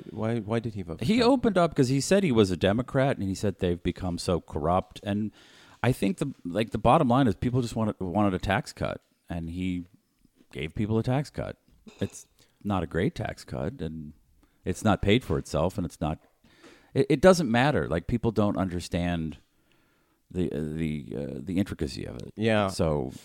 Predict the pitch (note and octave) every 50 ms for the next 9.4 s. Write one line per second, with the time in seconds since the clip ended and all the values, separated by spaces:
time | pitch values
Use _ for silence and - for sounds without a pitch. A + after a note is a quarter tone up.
0 | - - - _ - G2+ F2+ F#2 E3+ - - A#2 A#2 A#2+ - C#3+ - A2+ A2 A#2
1 | B2 B2 B2+ B2 - - E2 F#2+ A#2 A#2 A#2+ B2 A#2 A2 B2+ D3 D#3 - B2 G#2
2 | G2 G#2 F#2+ F#2+ F2+ F#2 F2+ D#2+ G#2+ A2 A#2 F#2+ D#2+ C2+ C2 - - - - _
3 | _ _ _ _ _ - D#2+ C#2+ D2+ D#2+ - - C#2 A#1+ G1+ B1+ - - F#2 E2
4 | F2+ F#2+ F#2 E2+ F2 - F#2+ D#3+ G#3 E3+ E2+ D#2+ F2 F2 F#2+ - - _ - F#2
5 | F#2 G2+ - - A2 F#2+ A2 A2+ A#2 - - C3 C3+ B2+ - - C#2+ B1 A1 -
6 | - - F2 - E2+ E2+ E2 - - - G2+ G2+ G2 F#2 F#2 - - G2 F#2 D#2
7 | C#2+ C2+ - - _ _ _ _ _ _ _ _ - F2+ E2 F2+ F#2 F#2+ F#2 F2
8 | F2+ D#2+ - - F2 F2 C#2 A1+ A1 - - - - - - - C#2 D#2+ G2 B2+
9 | C3 C3 B2+ B2+ B2 B2 B2